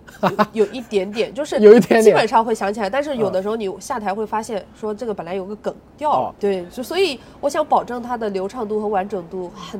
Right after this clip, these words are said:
Speaker 2: 难，就是出于我的这个真的说是生理缺陷。
Speaker 1: <laughs>
Speaker 2: 你像 Scott 啊和故人，
Speaker 1: 嗯，嗯。
Speaker 2: 他们原先真的是说了我很多次，
Speaker 1: 嗯。
Speaker 2: 说
Speaker 1: 不能忘词。
Speaker 2: 我不努力。
Speaker 1: 哦。
Speaker 2: 说但凡你说是个正常人，说多背几次也能背上了。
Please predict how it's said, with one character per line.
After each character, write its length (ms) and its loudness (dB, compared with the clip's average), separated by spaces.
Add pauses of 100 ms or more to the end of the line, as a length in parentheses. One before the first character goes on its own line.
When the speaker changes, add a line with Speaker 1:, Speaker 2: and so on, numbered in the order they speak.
Speaker 2:
难， 320 -12
就 100 -6
是 160 -4
出 220 -8
于 40 -4
我 160 -2
的 80 -8
这 160 -4
个 140 -4
真 240 -6
的 100 -2
说 160 -6
是 220 -6 (280)
生 200 -4
理 100 -4
缺 200 -8
陷。 200 -6
Speaker 1:
<laughs> 0 -
Speaker 2:
你 60 -12
像 260 -2
Scott 480 -2
啊 180 -8
和 120 -4 (120)
故 120 -4
人， 140 -4 (200)
Speaker 1:
嗯， 100 -8
嗯。 80 -10 (140)
Speaker 2:
他 140 -2
们 140 2
原 200 2
先 280 -4
真 200 0
的 120 0
是 380 -2
说 200 -6
了 100 -2
我 60 -2
很 320 -12
多 240 -4
次， 460 -6
Speaker 1:
嗯。 60 -8
Speaker 2:
说 220 -2 (520)
Speaker 1:
不 80 -4
能 100 2
忘 160 0
词。 200 -14
Speaker 2:
我 60 -16 (720)
不 80 -8
努 220 -4
力。 260 -8 (200)
Speaker 1:
哦。 480 -6
Speaker 2:
说 280 2
但 220 2
凡 360 -4 (120)
你 100 -6
说 220 -6
是 140 -12
个 100 -2
正 220 -2
常 200 -8
人， 240 -10
说 160 -6
多 160 0
背 220 0
几 160 -14
次 240 -12
也 140 -10
能 160 -14
背 200 -2
上 220 -8
了。 100 -16